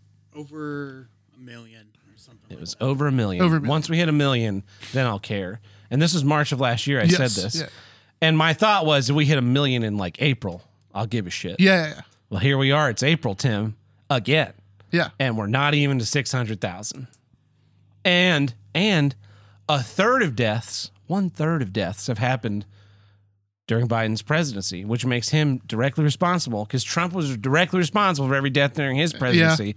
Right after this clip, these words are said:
Speaker 3: yeah.
Speaker 2: So Biden has had half as many deaths in one hundred days as Trump had in ten months.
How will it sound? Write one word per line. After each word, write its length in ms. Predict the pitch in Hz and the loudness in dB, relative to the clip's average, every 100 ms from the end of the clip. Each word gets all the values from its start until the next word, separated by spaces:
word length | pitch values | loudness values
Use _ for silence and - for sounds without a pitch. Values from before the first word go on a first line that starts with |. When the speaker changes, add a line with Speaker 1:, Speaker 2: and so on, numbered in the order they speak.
| - | -10
Speaker 3:
yeah. 160 | 160 - - - | -12 -12 -16 -4
Speaker 2:
So 200 | 190 165 | 0 4
Biden 300 | 185 254 262 | 4 4 4
has 160 | 214 185 | 2 4
had 380 | 175 165 147 - - | 4 4 2 -2 -14
half 360 | - 175 226 240 | -2 0 2 2
as 140 | 202 | 2
many 280 | 233 233 233 | 4 4 4
deaths 640 | 208 214 143 - - - - - - - - - - | 4 4 2 0 -4 -6 -10 -20 -20 -20 -20 -20 -2
in 240 | 165 143 123 | 2 4 2
one 260 | 135 185 | 2 2
hundred 420 | 185 214 208 226 185 | 2 2 0 -2 2
days 640 | 233 202 139 127 135 - - _ - - _ _ - | 4 4 4 0 -2 -6 -10 _ -20 -20 _ _ 0
as 260 | 151 143 - | 2 2 -2
Trump 400 | - 202 247 - | -2 0 0 2
had 520 | 175 139 117 117 123 - - - - - - - | 2 4 2 0 -4 -10 -20 -20 -20 -20 -6 0
in 200 | 139 104 | 0 0
ten 420 | - 175 202 185 | -6 -2 0 2
months. 600 | 170 143 98 - - | 2 2 -2 -10 -10